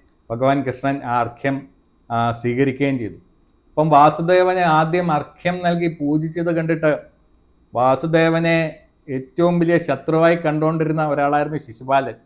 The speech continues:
ഒരുപാട് കാരണങ്ങളുണ്ടായിരുന്നു ശിശുപാലനെ അങ്ങനെ കാണാൻ വേണ്ടിയിട്ട്. അപ്പോൾ ഈ ശിശുപാലൻ, ആ, ഈ ഒരു രംഗം മഹാഭാരതത്തിലെ തന്നെ ഏറ്റവും നാടകീയത നിറഞ്ഞ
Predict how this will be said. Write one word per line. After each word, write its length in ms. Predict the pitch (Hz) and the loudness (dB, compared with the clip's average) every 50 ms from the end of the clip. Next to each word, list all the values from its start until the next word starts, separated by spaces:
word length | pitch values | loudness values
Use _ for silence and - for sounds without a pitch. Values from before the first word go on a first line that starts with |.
| _ _ _ _ _ _ _ _ _ _ _ _ _ _ _ _ _ _ _ _ - 143 | _ _ _ _ _ _ _ _ _ _ _ _ _ _ _ _ _ _ _ _ -10 -6
ഒരുപാട് 420 | 127 131 147 160 170 180 185 190 | -2 0 4 8 8 8 8 8
കാരണങ്ങളുണ്ടായിരുന്നു 840 | 190 175 160 170 170 175 190 196 190 180 165 151 131 127 127 113 110 | 6 6 6 6 4 2 0 0 2 2 4 4 2 2 0 -4 -10
ശിശുപാലനെ 680 | - - - 123 120 131 135 139 139 139 143 139 135 - - _ _ _ - | -12 -14 -12 -8 -4 -2 -2 -2 -2 -2 -4 -6 -6 -10 -16 _ _ _ -14
അങ്ങനെ 360 | 120 120 127 127 131 131 127 - | -10 -8 -6 -4 -4 -4 -6 -6
കാണാൻ 360 | 120 113 117 120 127 131 139 135 | -6 -4 -2 -2 -2 -2 0 0
വേണ്ടിയിട്ട്. 340 | 135 131 127 127 120 117 101 - _ _ _ _ _ _ _ _ _ _ _ - | -2 -2 -2 -4 -6 -8 -12 -18 _ _ _ _ _ _ _ _ _ _ _ -8
അപ്പോൾ 140 | 143 151 | -4 -2
ഈ 120 | 170 180 180 | 0 0 0
ശിശുപാലൻ, 840 | 180 180 170 - - 165 170 180 180 185 185 190 190 196 196 196 - _ _ _ _ _ _ _ _ _ _ _ _ _ - | 0 -2 -2 -2 -2 0 4 6 8 8 6 4 0 -2 -6 -12 -18 _ _ _ _ _ _ _ _ _ _ _ _ _ -2
ആ, 60 | 143 151 156 156 156 156 160 160 - - - _ _ _ - 160 | 0 2 4 4 4 2 0 -2 -6 -14 -20 _ _ _ -8 -6
ഈ 160 | 151 165 196 | -2 2 4
ഒരു 180 | 196 202 196 | 4 4 4
രംഗം 460 | 190 180 165 170 170 185 175 156 139 - - 139 | 4 2 2 2 4 4 4 4 4 -2 -6 -4
മഹാഭാരതത്തിലെ 840 | 131 127 143 147 139 170 160 160 175 175 175 175 180 180 175 175 165 | 0 2 4 4 6 6 4 4 4 2 2 2 0 0 2 0 -2
തന്നെ 300 | 165 165 165 165 165 - - | -2 -2 -4 -4 -6 -8 -8
ഏറ്റവും 440 | 139 143 139 - 170 170 175 170 156 | -8 -8 -6 -4 -2 -2 0 0 0
നാടകീയത 640 | 139 135 139 139 156 160 170 170 175 175 175 175 170 170 - - - _ _ _ _ _ _ - 139 | 0 0 0 0 0 -2 -2 -2 -2 0 2 2 2 0 0 -6 -18 _ _ _ _ _ _ -6 -4
നിറഞ്ഞ 460 | 143 143 151 156 160 165 160 156 | 0 2 2 2 2 2 0 0